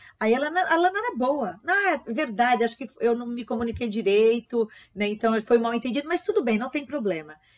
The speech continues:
Eu vou lá buscar minhas coisas." Ela subiu e eu fiquei lá na recepção,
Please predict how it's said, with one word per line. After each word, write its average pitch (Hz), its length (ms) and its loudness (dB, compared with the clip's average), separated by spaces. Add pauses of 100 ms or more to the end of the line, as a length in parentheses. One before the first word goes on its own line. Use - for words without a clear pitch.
(100)
Eu 208 100 0
vou 220 100 0
lá 247 120 6
buscar 247 260 0
minhas 240 200 -2
coisas." 185 240 2
Ela 196 120 0
subiu 233 600 -4
e 240 60 0
eu 214 60 0
fiquei - 240 -8
lá 190 200 -2
na 196 80 -6
recepção, 185 720 -6